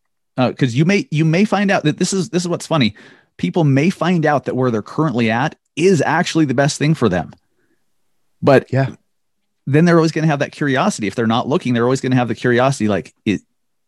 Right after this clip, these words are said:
Speaker 1: is there something better? Is the grass greener?" Sometimes it is, sometimes it's not. But how the hell do you find out if you don't look with an open
Speaker 2: Yeah.
Speaker 1: mind?
Speaker 2: Yep. A-, and, and if you know who you are and what you're going after,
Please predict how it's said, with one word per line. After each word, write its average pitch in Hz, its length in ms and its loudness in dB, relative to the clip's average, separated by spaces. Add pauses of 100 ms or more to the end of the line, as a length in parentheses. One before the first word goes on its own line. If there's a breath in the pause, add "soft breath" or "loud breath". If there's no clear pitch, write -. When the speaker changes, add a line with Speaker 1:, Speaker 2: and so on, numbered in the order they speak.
(300)
Speaker 1:
is 127 100 0
there 151 100 2
something 175 300 0
better? 175 320 2
Is 139 160 0
the 151 80 -2
grass 160 300 0
greener?" 165 380 0 (380 soft breath)
Sometimes 185 500 0
it 190 100 6
is, 127 280 2 (180)
sometimes 120 580 0
it's 113 180 -4
not. 139 300 0 (220)
But - 160 0
how 147 240 0
the 151 80 -2
hell 120 160 0
do 113 80 2
you 110 40 0
find 113 240 2
out 110 120 4
if 92 100 -4
you 95 40 0
don't 98 220 0 (580)
look - 340 0 (120)
with 107 120 0
an 110 80 4
open 110 180 2
Speaker 2:
Yeah. 104 40 4
Speaker 1:
mind? 107 320 6 (640)
Speaker 2:
Yep. 117 260 0 (520)
A-, 160 220 0
and, 185 140 0
and 170 180 -2
if 170 140 -2
you 165 80 -2
know 180 260 0
who 196 120 2
you 147 220 0
are 113 260 0
and 120 180 -6
what 120 160 -4
you're 117 80 -4
going 104 300 -2
after, 135 460 -2